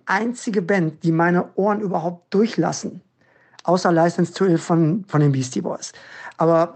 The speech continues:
die Fanta vier sind für mich die ultimative Schnittmenge zwischen einer Musikrichtung, die ich weder mag noch verstehe und nicht mal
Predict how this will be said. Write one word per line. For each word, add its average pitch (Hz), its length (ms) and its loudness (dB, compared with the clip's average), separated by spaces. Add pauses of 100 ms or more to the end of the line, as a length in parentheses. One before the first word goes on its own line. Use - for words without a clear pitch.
(100)
die 185 160 -6
Fanta 185 280 0
vier 247 480 0 (440)
sind 185 260 0
für 190 100 2
mich 190 260 2
die 180 140 0
ultimative 190 600 0
Schnittmenge 190 500 2
zwischen 175 400 0
einer 170 280 2
Musikrichtung, 180 880 0
die 185 220 2
ich - 260 -8 (420)
weder 170 240 2
mag 165 440 -2
noch 185 100 -4
verstehe 202 560 0
und 196 240 -2
nicht 185 320 -2
mal 170 360 2